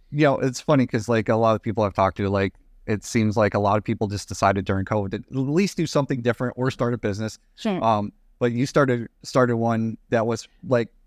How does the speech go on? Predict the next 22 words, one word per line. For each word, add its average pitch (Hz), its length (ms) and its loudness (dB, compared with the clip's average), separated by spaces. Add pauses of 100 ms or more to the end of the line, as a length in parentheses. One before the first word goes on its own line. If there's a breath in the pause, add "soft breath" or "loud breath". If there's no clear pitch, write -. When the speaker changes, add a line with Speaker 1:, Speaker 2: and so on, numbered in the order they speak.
Speaker 1:
truly 202 500 2
hindered 113 580 0
<laughs> 131 140 -8
by, 156 100 2
like, 127 240 2 (120)
like, 123 340 0
no 143 160 0
one 160 100 -2
could - 100 -20
travel 131 360 0
now. 87 240 -4 (220)
Speaker 2:
I 202 80 -6
don't 202 120 0
know. 196 220 0 (120)
Speaker 1:
So 127 220 2
how 131 120 2
did 147 160 0
you 147 80 0
start 120 320 2
it? 92 160 -6
How, 117 120 -4
like, 110 200 -2